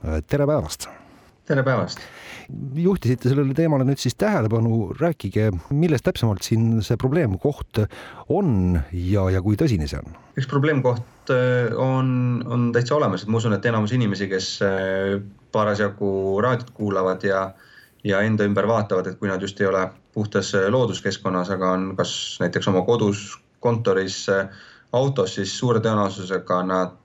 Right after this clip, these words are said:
Speaker 2: äh, enda ümber näevad elektri-, elektroonikaseadet. On ta siis suurem, nii nagu siin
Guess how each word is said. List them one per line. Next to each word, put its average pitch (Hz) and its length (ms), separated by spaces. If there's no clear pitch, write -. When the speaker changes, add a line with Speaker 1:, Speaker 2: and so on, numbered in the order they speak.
Speaker 2:
äh, 92 500
enda 98 320
ümber 95 640
näevad 104 640
elektri-, 92 800
elektroonikaseadet. 95 1200
On 92 80
ta 90 80
siis 90 200
suurem, 131 360
nii 98 140
nagu 92 180
siin 95 380